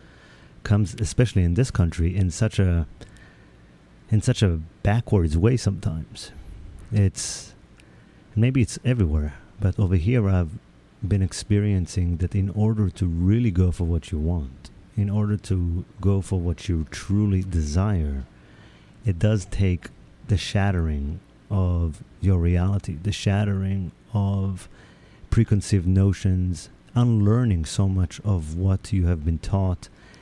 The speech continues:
and most importantly, holding strong,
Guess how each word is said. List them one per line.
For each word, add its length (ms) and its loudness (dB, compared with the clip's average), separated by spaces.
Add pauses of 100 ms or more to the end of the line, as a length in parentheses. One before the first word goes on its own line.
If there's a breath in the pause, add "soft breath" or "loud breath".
(340 loud breath)
and 180 0
most 340 2
importantly, 800 -2 (960 loud breath)
holding 380 2
strong, 720 -2